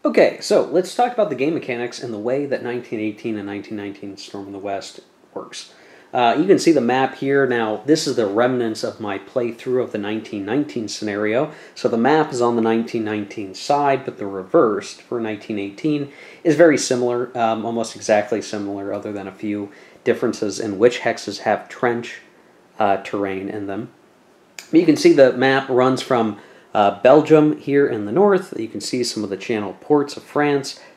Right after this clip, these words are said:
Paris is here, and then, uh, some of the, uh, border with Germany, uh, over here. And it is a hex and counter game, right? I mean, we mentioned that earlier, bread and, bread and butter kind of thing.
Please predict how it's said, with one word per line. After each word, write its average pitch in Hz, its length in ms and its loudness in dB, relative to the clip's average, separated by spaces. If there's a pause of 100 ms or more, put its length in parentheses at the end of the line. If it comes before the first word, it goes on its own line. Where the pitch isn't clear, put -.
(100)
Paris 135 480 2
is 110 180 -6
here, 165 420 2
and 117 220 -2
then, 113 420 0 (360)
uh, 107 200 6
some 117 260 -2
of 107 180 0
the, 101 460 0 (160)
uh, 101 180 -4
border 110 320 -2
with 98 200 -6
Germany, 98 560 -2 (440)
uh, 101 200 0
over 113 200 0
here. 117 320 0 (400)
And 135 540 2 (300)
it 143 200 0
is 156 380 6
a 143 640 2
hex 123 260 -4
and 139 80 -2
counter 143 200 0
game, 180 200 0
right? 165 240 0
I 123 80 -2
mean, 117 400 -2
we - 60 -10
mentioned 110 340 -8
that 104 120 -4
earlier, 156 280 6
bread 147 320 0
and, 139 240 -4
bread 151 180 6
and 139 80 0
butter 127 200 6
kind 131 180 -2
of 113 80 -8
thing. 135 300 0